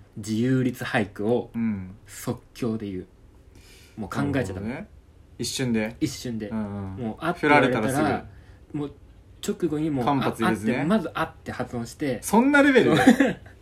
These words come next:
Speaker 2: <laughs> え、もう、すごい一秒も経たないうちにやんなきゃいけないんだ。
Speaker 1: <laughs> そう。あ、一秒はオッケー。
Speaker 2: 一秒オッケー。
Speaker 1: うん。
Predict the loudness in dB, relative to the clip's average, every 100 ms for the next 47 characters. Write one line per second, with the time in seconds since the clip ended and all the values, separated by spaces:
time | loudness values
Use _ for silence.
0 | -20 -20 -20 -20 -20 -8 2 4 6 4
1 | 4 2 0 -8 -12 -10 -10 -12 -14 -16
2 | -18 -18 -10 -2 4 6 6 2 0 4
3 | 6 6 4 2 2 0 -2 -4 0 2
4 | 2 2 0 -2 -2 -6 -4 -2 -2 -4
5 | -12 -18 -18 -20 -18 -10 -4 -4 -2 2
6 | 2 4 0 -2 -12 -14 -18 -12 -4 0
7 | 0 0 -6 -6